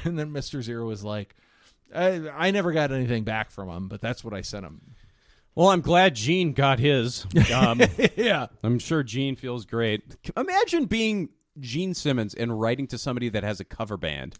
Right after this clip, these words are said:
Speaker 1: I'm sure he just has a blanket, like,
Speaker 2: Yeah, I know.
Speaker 1: command
Speaker 2: But
Speaker 1: out.
Speaker 2: just imagine, even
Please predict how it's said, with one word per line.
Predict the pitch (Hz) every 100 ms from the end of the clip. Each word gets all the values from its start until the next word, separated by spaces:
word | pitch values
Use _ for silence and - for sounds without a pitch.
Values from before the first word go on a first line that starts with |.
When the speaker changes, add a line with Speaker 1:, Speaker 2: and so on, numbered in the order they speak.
| -
Speaker 1:
I'm | 370
sure | 403 - 403
he | - 302
just | 294 -
has | 262 247
a | 175
blanket, | 113 131 131 143 156 165 135 _ _
like, | 127 120 -
Speaker 2:
Yeah, | 330 320 -
I | 196
know. | 190
Speaker 1:
command | 170 196 156 98 -
Speaker 2:
But | -
Speaker 1:
out. | 135
Speaker 2:
just | 330 -
imagine, | 302 247 247 247 240 -
even | 233 285 320 202